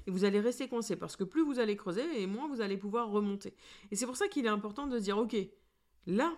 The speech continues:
j'identifie que j'ai le syndrome de l'imposteur, mais concrètement, il est possible de s'en sortir. » Et le fait d'analyser ces pensées et de vous demander s'il y a des preuves réelles qui les soutiennent, ça va vous permettre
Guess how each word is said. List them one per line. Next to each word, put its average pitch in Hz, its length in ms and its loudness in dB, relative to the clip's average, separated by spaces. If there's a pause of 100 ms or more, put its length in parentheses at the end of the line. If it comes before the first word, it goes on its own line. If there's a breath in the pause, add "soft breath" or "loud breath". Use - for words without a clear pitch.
(320)
j'identifie 240 760 -4
que 294 200 0
j'ai 208 240 2
le 170 120 -2
syndrome 160 420 -4
de 151 80 0
l'imposteur, 151 520 -4 (320 loud breath)
mais 359 200 6
concrètement, 240 540 -2 (320 loud breath)
il 339 160 6
est 392 140 8
possible 240 480 0 (160)
de 185 140 0
s'en 208 160 0
sortir. » 202 420 -6 (260 loud breath)
Et 208 60 4
le 240 140 6
fait 330 160 0
d'analyser 240 500 0
ces 226 160 0
pensées 226 560 -2 (500 loud breath)
et 180 100 2
de 180 140 6
vous 226 160 4
demander 277 420 0
s'il - 160 -4
y 202 40 4
a 185 40 2
des 190 140 0
preuves 190 280 2
réelles 208 720 2
qui - 140 -10
les 165 100 0
soutiennent, 233 460 -2
ça 277 160 -2
va 202 140 -2
vous 185 120 -2
permettre 180 420 -2